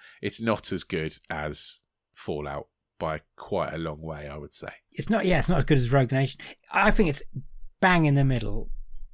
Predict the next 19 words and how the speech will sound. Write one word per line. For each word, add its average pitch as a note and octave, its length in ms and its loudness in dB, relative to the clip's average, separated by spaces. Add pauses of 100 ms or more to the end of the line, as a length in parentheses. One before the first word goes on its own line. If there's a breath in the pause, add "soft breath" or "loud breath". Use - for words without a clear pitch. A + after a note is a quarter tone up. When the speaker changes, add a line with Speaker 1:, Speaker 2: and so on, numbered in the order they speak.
Speaker 2:
uh, A2 160 0
Mission A#2 260 0
Impossible G#2+ 380 -2
film G2+ 240 -4
for G#2 160 -8
me. G#2 300 -4 (300)
Speaker 1:
Okay. A2 280 -2
Speaker 2:
I - 20 0
think G#3 120 6
there's G3 160 4
elements D#3+ 400 6
that A#2+ 120 2
are A#2+ 60 2
great. - 380 2 (760)
I A2+ 100 -2
just C#3+ 220 0
don't D#3 220 4
think D3 260 2
it's B2+ 240 -6